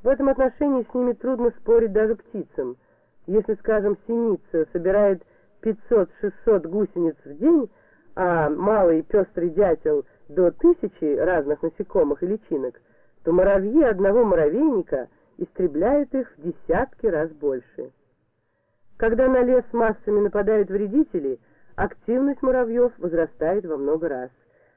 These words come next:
В течение одного июньского дня муравьи приносят гусениц зимней пяденицы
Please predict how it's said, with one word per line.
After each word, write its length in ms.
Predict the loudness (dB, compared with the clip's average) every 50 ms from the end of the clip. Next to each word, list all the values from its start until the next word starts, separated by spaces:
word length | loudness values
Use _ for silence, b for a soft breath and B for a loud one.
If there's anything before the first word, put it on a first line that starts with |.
| _ _ _
В 40 |
течение 380 | -8 -6 -2 0 2 4 4 2
одного 400 | 2 2 0 2 2 4 2 2
июньского 680 | 0 -2 -4 -2 -2 -4 -4 -6 -6 -4 -2 -2 -2
дня 360 | -2 -2 -2 -2 -2 -2 -4 b b b b b b
муравьи 400 | -2 0 2 0 0 -2 -4 -6
приносят 640 | -4 -2 -2 0 0 0 0 -2 -4 -8 -16 -18 _ _ _ _ _ _ _ _ _ _
гусениц 560 | -14 -4 0 0 0 2 0 -2 -2 -2 -2 -4
зимней 500 | -6 -8 -6 -4 -2 -2 -2 -2 -4 -2
пяденицы 800 | 0 0 2 2 0 -2 -2 -4 -6 -6 -8 _ -10 -10 -10 -10